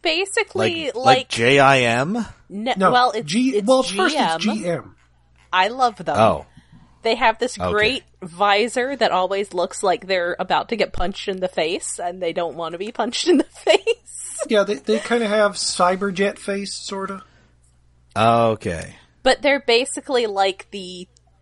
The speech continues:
Speaker 1: generic mass production suit that they made af-, le-, that the Gundam was the prototype of,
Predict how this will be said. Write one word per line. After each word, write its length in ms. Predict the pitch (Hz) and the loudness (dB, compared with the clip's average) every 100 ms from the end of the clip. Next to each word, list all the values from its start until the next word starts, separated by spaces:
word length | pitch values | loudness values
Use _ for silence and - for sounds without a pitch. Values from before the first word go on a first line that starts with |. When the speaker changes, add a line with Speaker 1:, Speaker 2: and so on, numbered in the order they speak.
| - | -10
Speaker 1:
generic 640 | - 196 185 190 190 - | -4 -2 -2 -2 -4 -6
mass 380 | 190 165 - - | -10 -10 -10 -12
production 1040 | - 185 170 - - 220 175 170 165 226 - _ _ _ _ _ _ | -6 -4 -4 -8 -4 -2 -4 -6 -14 -14 -14 _ _ _ _ _ _
suit 460 | - - - 190 175 - | -10 -6 -4 -4 -6 -2
that 200 | 196 - | -2 2
they 180 | 185 175 | 0 0
made 600 | 180 175 170 165 165 185 _ _ _ - | -4 -4 -4 -6 -6 -8 _ _ _ -4
af-, 240 | 170 180 - | -2 -2 -2
le-, 160 | 190 - - | -4 -4 -2
that 160 | 208 170 | -2 0
the 80 | 190 | -2
Gundam 400 | 202 190 202 185 | 0 -2 -4 -4
was 200 | 175 - | -6 -6
the 100 | - | -12
prototype 760 | - 240 269 185 - 170 156 170 | -2 2 4 2 2 -2 -2 -4
of, 520 | 139 120 180 - | -4 -4 -8 -16